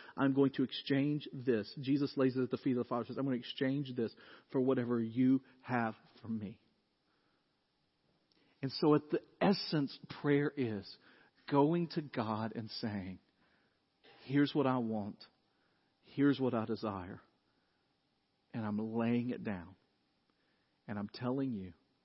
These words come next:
whatever you want for me is what I need." Now that sounds real spiritual. That sounds really cool. That sounds awesome. But it can get real practical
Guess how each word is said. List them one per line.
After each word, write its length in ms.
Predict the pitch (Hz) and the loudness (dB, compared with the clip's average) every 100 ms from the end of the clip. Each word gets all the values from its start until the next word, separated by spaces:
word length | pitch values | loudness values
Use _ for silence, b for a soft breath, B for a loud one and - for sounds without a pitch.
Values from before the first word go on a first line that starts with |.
| _ _ _ - | _ _ _ -8
whatever 320 | 120 113 113 | -4 -2 -2
you 300 | 107 110 120 | -4 -2 -2
want 260 | 123 120 - | -2 -4 -6
for 120 | 117 | -8
me 320 | 98 98 90 _ _ _ _ _ _ _ | -8 -12 -14 _ _ _ _ _ _ _
is 160 | - 101 | -12 -8
what 160 | 101 | -6
I 80 | 95 | -6
need." 360 | 95 110 - - _ _ _ _ _ _ _ _ _ _ _ _ _ _ _ _ _ | -8 -10 -14 -20 _ _ _ _ _ _ _ _ _ _ _ _ _ _ _ _ _
Now 160 | 143 135 | -4 0
that 140 | 131 | 0
sounds 380 | - 175 160 160 - | 0 -2 -2 -4 -8
real 300 | 151 131 143 | -6 2 2
spiritual. 600 | - - 147 139 147 135 b b - | 2 -2 0 0 -2 -2 b b -6
That 140 | 117 | -4
sounds 240 | - 135 117 | 0 -2 -2
really 420 | 107 127 139 135 | -2 2 2 2
cool. 480 | - 135 135 131 131 b | 0 0 2 2 -2 b
That 140 | - 117 | -8 -2
sounds 260 | 131 131 - - | 0 -2 -4 0
awesome. 500 | 120 120 - 117 117 b b - | 0 0 -4 -6 -6 b b -10
But 140 | 131 135 | -2 2
it 160 | 151 156 | 2 2
can 180 | 160 143 | 0 2
get 140 | 135 | 0
real 420 | 120 117 120 143 | 0 -4 0 0
practical 800 | 160 - 120 117 127 - 117 107 | 0 0 0 0 -8 -6 -4 -4